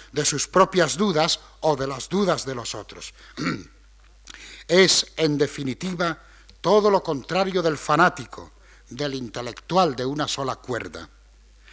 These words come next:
Es el prototipo de quien se entrega al mejoramiento de los otros, pero solo por el camino de lo verdadero, o en su caso,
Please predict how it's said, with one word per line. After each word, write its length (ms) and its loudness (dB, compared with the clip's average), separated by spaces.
Es 200 2
el 140 4
prototipo 640 4
de 120 2
quien 320 -4
se 180 -4
entrega 640 0
al 200 8
mejoramiento 800 2
de 100 4
los 200 2
otros, 500 4
pero 220 6
solo 500 4
por 160 6
el 160 4
camino 420 6
de 100 6
lo 100 8
verdadero, 640 4
o 120 6
en 140 6
su 180 0
caso, 480 0